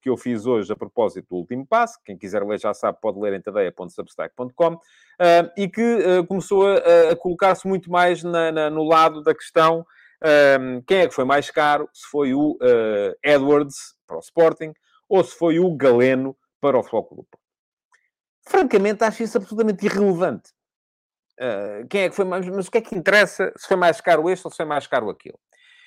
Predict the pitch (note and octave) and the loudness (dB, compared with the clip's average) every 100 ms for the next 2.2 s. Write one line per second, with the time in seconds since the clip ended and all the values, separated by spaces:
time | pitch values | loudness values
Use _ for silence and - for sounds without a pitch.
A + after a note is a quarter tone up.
0 | _ - A3 F3+ F3+ F3+ E3+ - F3+ G#3+ | _ -14 -10 -8 -6 -6 -6 -8 -6 -4
1 | C4 C#4 C4+ - - _ _ _ - D#3 | 2 2 2 -6 -18 _ _ _ -14 -10
2 | C#3+ | -8